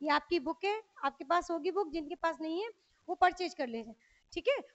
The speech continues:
उसमें आपका second chapter था growing up, वो मैंने आपको अच्छे से explain किया और उसके hard words भी कराए थे, ठीक है। अब उसके बाद अपने क्या बच रहे हैं, Question answer। Question answer है choose and tick the correct answer, Okay। तो हम यहाँ read out करेंगे,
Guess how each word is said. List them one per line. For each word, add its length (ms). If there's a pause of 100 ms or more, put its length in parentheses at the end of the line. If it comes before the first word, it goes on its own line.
(120)
उसमें 200
आपका 360 (160)
second 260
chapter 280
था 140
growing 420
up, 340
वो 60
मैंने 220
आपको 300
अच्छे 240
से 120
explain 420
किया 200 (540)
और 220
उसके 260
hard 300
words 180
भी 120
कराए 280
थे, 220 (460)
ठीक 160
है। 160 (320)
अब 140
उसके 260
बाद 220 (160)
अपने 220
क्या 180
बच 180
रहे 140
हैं, 120 (320)
Question 360
answer। 480 (340)
Question 380
answer 280
है 80
choose 360 (160)
and 200 (160)
tick 200
the 160
correct 500
answer, 320 (380)
Okay। 320
तो 380
हम 220
यहाँ 200
read 180
out 200
करेंगे, 300